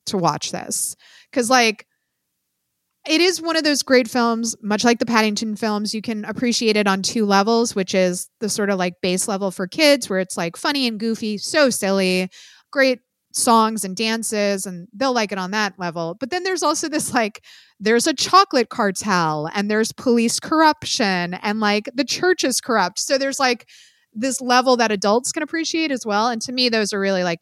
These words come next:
the classic films. And I, I can't remember the last time we had a,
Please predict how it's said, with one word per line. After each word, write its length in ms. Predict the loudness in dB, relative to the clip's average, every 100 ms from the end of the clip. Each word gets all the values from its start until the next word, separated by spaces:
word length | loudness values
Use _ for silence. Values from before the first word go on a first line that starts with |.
| -10
the 80 |
classic 720 | -10 -4 -2 -2 -4 -6 -8 _ _ _ _ -2
films. 320 | 0 0 0
And 80 | 2
I, 200 | 2 2 2
I 520 | 2 4 2 -2 -6 _ _
can't 240 | -4 -4
remember 240 | -2 -2 2
the 60 |
last 240 | 2 2 0
time 180 | -4 -2
we 260 | -4 -4 -6
had 200 | -4
a, 100 | -2